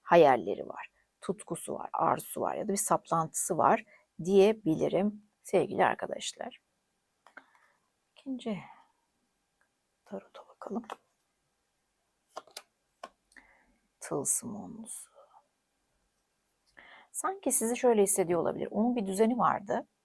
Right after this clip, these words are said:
tamam mı? Sizle düzeni vardıysa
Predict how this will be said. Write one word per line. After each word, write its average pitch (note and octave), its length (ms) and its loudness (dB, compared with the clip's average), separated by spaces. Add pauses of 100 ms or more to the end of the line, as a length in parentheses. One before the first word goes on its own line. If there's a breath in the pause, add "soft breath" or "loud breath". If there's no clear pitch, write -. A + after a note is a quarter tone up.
(120)
tamam A#3+ 320 0
mı? B2+ 260 0 (840 soft breath)
Sizle C4 440 2
düzeni G#3+ 360 4
vardıysa G3 800 0